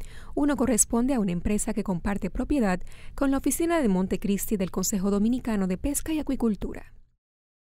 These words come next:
Las autoridades vinculan a asiáticos y militares en la extracción y comercio irregular. Para evitar ser detectados, los comerciantes hacen el trasvase en el mar. Se tiene conocimiento de que una cantidad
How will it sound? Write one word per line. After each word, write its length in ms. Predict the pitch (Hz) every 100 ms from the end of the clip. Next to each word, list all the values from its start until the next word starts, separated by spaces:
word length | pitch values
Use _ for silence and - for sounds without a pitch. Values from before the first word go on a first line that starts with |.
| _ - - -
Las 140 | 277
autoridades 600 | 277 294 302 330 381 349
vinculan 440 | 226 196 208 208
a 60 | 185
asiáticos 580 | 165 214 196 220 208 -
y 40 |
militares 580 | 180 165 - 208 214 - - - -
en 100 | 254
la 80 | 247
extracción 480 | 247 247 - 302 339
y 60 |
comercio 440 | 330 247 175 - 185
irregular. 500 | 202 202 254 208 - - - - - - -
Para 220 | 208 185
evitar 380 | 170 165 190 196
ser 180 | - 170
detectados, 680 | 165 202 - - 190 175 - - - -
los 100 | 247
comerciantes 680 | - 269 254 285 294 285 254
hacen 280 | 226 240 208
el 80 |
trasvase 500 | 185 190 190 165 -
en 80 | 196
el 120 | 185
mar. 240 | 226 220 - - - - - -
Se 160 | - 190
tiene 280 | - 180
conocimiento 720 | 175 165 165 247 262 175 196 190
de 100 | 214
que 120 | 262
una 160 | 302 320
cantidad 480 | 233 202 190 190